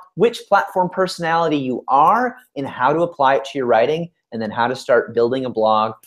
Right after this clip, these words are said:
uh, around everything that you're doing. Uh, the third is expanding your reach. This is where we talk about email list building, getting your thousand subscribers, um, and then even how to use social media, networking, and guest posting, all kinds of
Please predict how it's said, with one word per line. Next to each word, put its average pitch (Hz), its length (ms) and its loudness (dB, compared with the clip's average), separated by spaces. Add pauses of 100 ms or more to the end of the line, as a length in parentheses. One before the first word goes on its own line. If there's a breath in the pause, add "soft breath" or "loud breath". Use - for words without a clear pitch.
(100)
uh, 110 180 4
around 110 260 2
everything 110 300 -4
that 104 80 -8
you're 98 120 -6
doing. 170 480 2 (280)
Uh, 117 160 4
the 135 180 0
third 202 260 4
is 185 120 2
expanding 160 500 -4
your 143 120 0
reach. 143 280 0
This 139 100 -12
is 147 120 -12
where 131 80 0
we 127 100 -2
talk 127 300 -2
about 107 300 0 (100)
email 160 360 2
list 170 360 -2
building, 156 360 0
getting 160 220 -2
your 147 140 2 (180)
thousand 180 560 0 (220)
subscribers, 175 960 2 (240 soft breath)
um, 131 320 4
and 180 120 0
then 262 220 2
even 202 220 -2
how 175 100 -4
to 170 80 0
use 147 340 0
social 139 280 0
media, 120 420 0
networking, 110 540 -2
and 101 120 -8
guest 104 280 -2
posting, 107 340 -2
all 123 140 -2
kinds 117 260 -4
of 117 100 -2